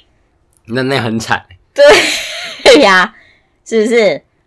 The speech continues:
Speaker 2: 你投篮手一举起来，哇，整个不是帅，
Speaker 1: 太恶了，
Speaker 2: 是恶烂的味道，
Speaker 1: 太恶了。
Speaker 2: 特别臭。
Speaker 1: 超恶的。
Speaker 2: 对，所以呢，还是要注意一下自己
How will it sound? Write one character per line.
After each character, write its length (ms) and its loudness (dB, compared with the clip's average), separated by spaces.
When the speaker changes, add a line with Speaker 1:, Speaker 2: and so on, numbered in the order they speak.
Speaker 2:
你 120 -8
投 300 0
篮 200 2
手 220 -2
一 100 0
举 240 -10
起 120 -6
来， 80 -2
哇， 400 2
整 200 -12
个 320 -4
不 100 -8
是 100 -4
帅， 540 2
Speaker 1:
太 0 -
恶 0 -
了， 20 0
Speaker 2:
是 260 0
恶 200 -2
烂 260 4
的 140 0
味 240 2
道， 0 -
Speaker 1:
太 160 2
恶 40 0
了。 60 -4
Speaker 2:
特 160 -2
别 200 -4
臭。 340 -12
Speaker 1:
超 260 -8
恶 140 -12
的。 140 -20
Speaker 2:
对， 380 -8
所 200 -6
以 180 0
呢， 360 -8
还 160 -4
是 80 -8
要 180 -2
注 320 -4
意 140 -10
一 20 -16
下 240 -4
自 200 -14
己 400 -18